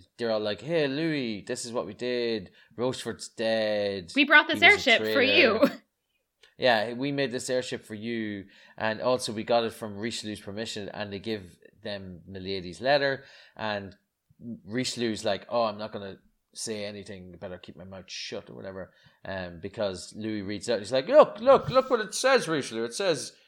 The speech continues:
Speaker 1: that what I did, I did with permission of Richelieu. Thanks a million, Richelieu. You made me an airship. You're the best." And then Richelieu's like,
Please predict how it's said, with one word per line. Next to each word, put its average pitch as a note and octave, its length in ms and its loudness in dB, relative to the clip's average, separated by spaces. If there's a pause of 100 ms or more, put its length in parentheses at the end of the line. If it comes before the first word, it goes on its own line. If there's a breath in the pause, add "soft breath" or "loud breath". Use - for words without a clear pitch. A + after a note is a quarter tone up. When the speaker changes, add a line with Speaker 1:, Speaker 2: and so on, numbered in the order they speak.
(300 soft breath)
Speaker 1:
that D#3 240 0
what E3 260 4
I D3+ 100 6
did, D3 360 0
I B2 80 4
did D#3 360 -4
with C#3 300 -6
permission A#2+ 540 -6
of A2+ 200 -4
Richelieu. G#2 520 -8
Thanks - 400 -2
a - 20 -4
million, F#3 540 -2
Richelieu. C#3 360 -4
You D3 140 -8
made F3+ 300 -2
me D3+ 100 -6
an D3+ 100 -4
airship. F3+ 520 -2
You're D3+ 80 -6
the D#3 100 -8
best." D3 420 0 (540 loud breath)
And B2+ 100 -4
then B2 140 -2
Richelieu's A#2+ 380 -2
like, G#2+ 180 0